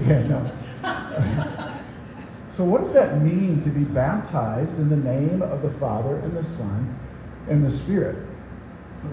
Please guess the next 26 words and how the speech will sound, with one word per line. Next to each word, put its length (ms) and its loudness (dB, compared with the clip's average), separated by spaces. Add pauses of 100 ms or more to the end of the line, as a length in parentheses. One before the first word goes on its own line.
That 140 8
word 300 6
baptize, 680 4
uh, 220 0 (320)
there's 320 0 (640)
a 60 0
lot 460 0 (220)
that 100 2
has 140 6
been 520 2
written 460 2
about 320 0
this. 220 0
There's 260 -2
a, 380 -4 (360)
a 60 0
lot 480 0
that 80 2
has 100 -2
been 280 -2
taught. 440 4
In 100 0
fact, 340 0 (580)
um, 400 -2 (360)
different 420 -4
churches 600 -2